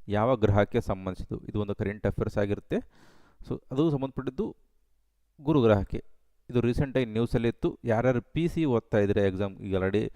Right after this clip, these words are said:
ನೋಟಿಫಿಕೇಶನ್ ಆಗ್ತಾ ಇದೆ. So, ಅದಕ್ಕೆ ಪಿ ಎಸ್ ಆಗಿ ಇದು ವೆರಿ ಇಂಪಾರ್ಟೆಂಟ್ ಆಗಿರುತ್ತೆ, ನೋಡ್ಕೊಳ್ಳಿ.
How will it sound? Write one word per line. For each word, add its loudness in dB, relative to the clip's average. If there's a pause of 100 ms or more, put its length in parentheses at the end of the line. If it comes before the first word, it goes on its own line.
(240)
ನೋಟಿಫಿಕೇಶನ್ 0
ಆಗ್ತಾ 0
ಇದೆ. 0
So, -8
ಅದಕ್ಕೆ 0
ಪಿ 0
ಎಸ್ 2
ಆಗಿ 0
ಇದು -2
ವೆರಿ 2 (140)
ಇಂಪಾರ್ಟೆಂಟ್ -2
ಆಗಿರುತ್ತೆ, -2 (500)
ನೋಡ್ಕೊಳ್ಳಿ. -6